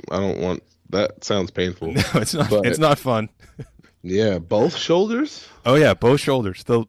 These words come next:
Speaker 2: the
Speaker 1: Like, at the same time,
Speaker 2: No,
Speaker 1: or?
Speaker 2: no, no, no. The left one was in high school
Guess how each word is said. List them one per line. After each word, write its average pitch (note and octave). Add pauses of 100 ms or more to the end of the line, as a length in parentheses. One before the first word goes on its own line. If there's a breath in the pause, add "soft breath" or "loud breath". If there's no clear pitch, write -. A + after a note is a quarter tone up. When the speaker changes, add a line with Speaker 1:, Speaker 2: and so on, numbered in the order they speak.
Speaker 2:
the A2
Speaker 1:
Like, G#2+
at G2+
the G#2
same B2
time, G3
Speaker 2:
No, C#3
Speaker 1:
or? G2
Speaker 2:
no, B2+
no, B2
no. G2+
The F#2
left A2+
one D3+
was A2 (100)
in G#2
high B2
school G#2